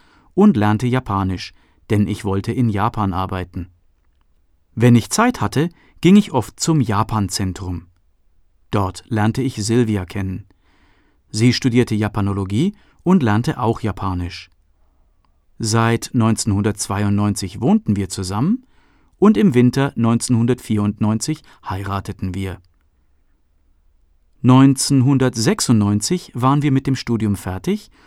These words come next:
und Silvia bekam eine Stelle an einer Universität in Japan.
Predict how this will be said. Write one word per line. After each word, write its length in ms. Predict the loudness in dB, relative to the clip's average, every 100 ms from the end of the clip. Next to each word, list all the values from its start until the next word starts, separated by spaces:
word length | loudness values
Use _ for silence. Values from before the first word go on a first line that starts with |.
| -20 _
und 220 | 4 4
Silvia 480 | 4 2 2 0 -2
bekam 400 | -2 -4 -2 -2
eine 200 | 0 -2
Stelle 380 | -2 -6 -6 -8 -10 -4
an 160 | -2 0
einer 240 | 0 0
Universität 760 | 0 0 0 -4 -6 -6 -8 -6
in 180 | -4
Japan. 580 | -2 -4 -6 -6 -6 -8